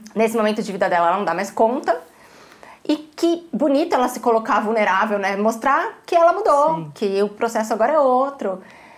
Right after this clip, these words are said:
Speaker 1: É, e o quanto que a gente que tá do outro lado, né, seguindo essa pessoa, o quanto que todos nós também deveríamos pensar assim, é, Nossa, mas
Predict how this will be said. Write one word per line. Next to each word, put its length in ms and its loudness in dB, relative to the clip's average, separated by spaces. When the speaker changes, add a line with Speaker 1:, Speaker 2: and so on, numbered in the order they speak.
Speaker 1:
É, 240 -4
e 80 2
o 60 2
quanto 320 0
que 420 -2
a 140 0
gente 340 0
que 80 -20
tá 120 -2
do 100 0
outro 180 0
lado, 260 0
né, 100 -2
seguindo 460 0
essa 220 -2
pessoa, 580 0
o 80 -4
quanto 260 2
que 340 -2
todos 440 2
nós 280 2
também 280 -2
deveríamos 420 0
pensar 400 -4
assim, 400 -8
é, 360 -8
Nossa, 200 -6
mas 300 -6